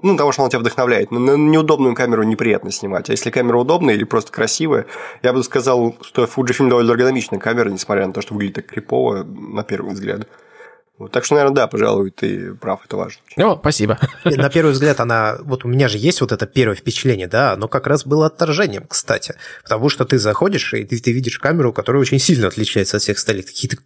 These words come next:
Speaker 3: ку-, куча крутилочек, их там раз, два, три, четыре, пять,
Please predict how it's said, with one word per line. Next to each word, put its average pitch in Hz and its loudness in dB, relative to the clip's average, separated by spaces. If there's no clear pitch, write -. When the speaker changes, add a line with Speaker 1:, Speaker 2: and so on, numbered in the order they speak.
Speaker 3:
ку-, - -12
куча 139 2
крутилочек, 123 0
их - -10
там 104 0
раз, 104 -2
два, 98 -2
три, 101 -2
четыре, - -4
пять, - -2